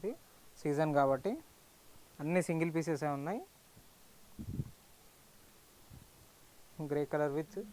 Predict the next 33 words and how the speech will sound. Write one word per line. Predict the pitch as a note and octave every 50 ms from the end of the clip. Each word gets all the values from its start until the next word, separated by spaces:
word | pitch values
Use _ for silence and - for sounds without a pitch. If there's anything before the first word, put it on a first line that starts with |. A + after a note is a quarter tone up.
| - - - - - - - - - - -
peach | - C#3+ - - -
color | D3+ C#3+ C#3+ C#3+ C#3+
combination | C#3 C#3 C#3+ D3 D3 - - G#3 B3 D#4 - - - - - - - - - - - - - - - - - - - - - - - - - - - - - - - - - - - - - - - - - - - - - - - - - - - - - - - - - - D#3+
వచ్చేసి | - - D#3 C#3+ - F3+
ఇవన్నీ | D#3 D3 C#3+ D3 E3 F3+ G3 A3+ C#4+ F#4+ F#4+ - F3+ -
సింగిల్ | F3+ E3 F3 F#3+ G3 F#3
కదా | G3 F#3 F#3 F3
మస్టర్స్ | E3 - - F3 D#3+ -
కాటన్ | - D3+ D3 D3+ D3 C3+
శారీస్ | D3 C#3 C#3+ - D#3
అండి. | D3 C#3+ C#3
ఇవన్నీ | C3+ C3+ C3+ C#3+ D#3 G3+ C#4 D#4 - - - - -
ఇప్పుడు | - - C#3 C#3+
ఎన్నైతే | C#3+ D#3 E3+ E3+ E3+ E3 D#3+
శారీస్ | E3 D3+ D#3 D#3 D#3+
చూసినా | D3+ - - F3+ E3+
అన్నీ | D3+ D#3+ F#3 G3 G#3 G#3 B3 - - - - - - - -
ఫిఫ్టీన్ | - D#3 - - F#3+ F3+ F3+
హండ్రెడ్ | F3+ F3 F3 G3+ G3+ -
ఫ్రీ | - E3 E3 -
షిప్పింగ్ | E3+ D3+ D#3+ D#3+ D#3+ D#3
ఉంటుందండి, | C#3 D3 C#3+ C#3+ D3 E3 G3 F3+
without | D#3 C#3+ D#3+ D3+ C#3 C3+
blouse. | C3 D3 F3+ G3 G#3 F#3
నెక్స్ట్ | E3 - - - F3
వచ్చేసి | D#3+ - F#3+ - -
కంటిన్యూగా | F3+ D3+ C#3+ D#3+ D#3 E3 F#3 F#3+ F3 F3 - - - - - - - -
నేను | - C#3+ C#3 C#3+
డబల్ | C#3+ D3+ D#3 D#3
ఇక్కత్ | F3 D#3 - -
కాటన్ | C#3 C#3 C#3+ C#3 C#3+
శారీస్ | C#3+ C3+ C3 B2+ C#3
చూసాను. | C3+ B2+ - C#3+ D3 F3 A#3